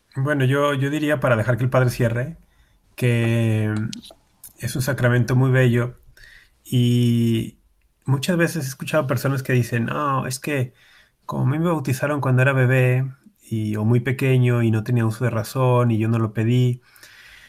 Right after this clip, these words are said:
pues ahora la confirmación viene, eh, porque aquí tú confirmas que realmente quieres ser, eh, no sé, que quieres ser cristiano, que,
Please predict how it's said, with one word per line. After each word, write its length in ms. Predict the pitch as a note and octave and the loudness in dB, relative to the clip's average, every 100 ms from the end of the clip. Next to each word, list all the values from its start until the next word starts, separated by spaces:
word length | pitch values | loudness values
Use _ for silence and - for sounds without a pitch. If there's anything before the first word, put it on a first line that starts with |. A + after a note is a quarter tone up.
| _ | _
pues 220 | - B2+ B2+ | -8 -2 0
ahora 200 | C3 D3 | 0 0
la 140 | C#3+ | -2
confirmación 640 | C3 A2+ A#2 A2+ - B2+ | -2 0 0 0 0 2
viene, 500 | C3 C3 B2+ C3 B2+ _ - A#2 | 2 4 4 2 -2 _ -20 -12
eh, 220 | A2+ A2 | -10 -8
porque 340 | C3 B2 - | -6 -6 -4
aquí 180 | A2+ - | -6 -4
tú 200 | C3 D3 | -4 -4
confirmas 1200 | - D3 C3+ - D#3+ D#3+ D3 C3+ B2+ C3 - - _ _ - - - _ _ | -2 -2 -2 0 0 0 0 0 0 -2 -14 -18 _ _ -20 -20 -20 _ _
que 760 | - A#2+ A2+ A2+ A2+ A2+ A2+ A2 | -6 -2 0 0 0 0 0 0
realmente 420 | A#2 B2 B2+ A#2+ | 0 2 0 -2
quieres 280 | A#2+ C3 A#2+ | -4 -2 -2
ser, 600 | - A#2 A2+ A2 G#2 G#2 _ _ _ _ _ _ _ | -2 -2 -2 -2 -8 -12 _ _ _ _ _ _ _
eh, 400 | - - G#2 G#2 A2 | -20 -18 -16 -14 -8
no 180 | A#2+ C3 | -2 -2
sé, 160 | C3 | -2
que 100 | A2 | -4
quieres 220 | A2 C#3 C3 | -4 -4 -4
ser 140 | B2+ | -2
cristiano, 760 | B2+ B2 - F3 E3+ D#3 D3 C3+ | -2 -2 0 0 2 0 -4 -6
que, 680 | A2+ G#2+ A2 A2 A2 - | -8 -8 -10 -12 -16 -20